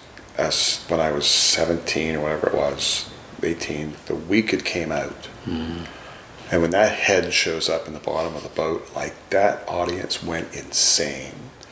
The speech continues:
Speaker 1: And to experience that, you know, like, it's hard to have that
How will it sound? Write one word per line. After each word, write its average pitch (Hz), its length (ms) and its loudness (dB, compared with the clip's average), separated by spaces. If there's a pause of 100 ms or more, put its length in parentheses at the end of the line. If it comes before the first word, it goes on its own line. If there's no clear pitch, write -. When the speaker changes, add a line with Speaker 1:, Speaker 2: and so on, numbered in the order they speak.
(420)
Speaker 1:
And 101 200 2
to 90 200 -2 (280)
experience - 560 4
that, - 240 -2 (300)
you 95 80 0
know, 78 280 0 (240)
like, - 220 -4
it's 90 140 0
hard 143 200 6
to 143 60 6
have 117 180 4
that - 260 4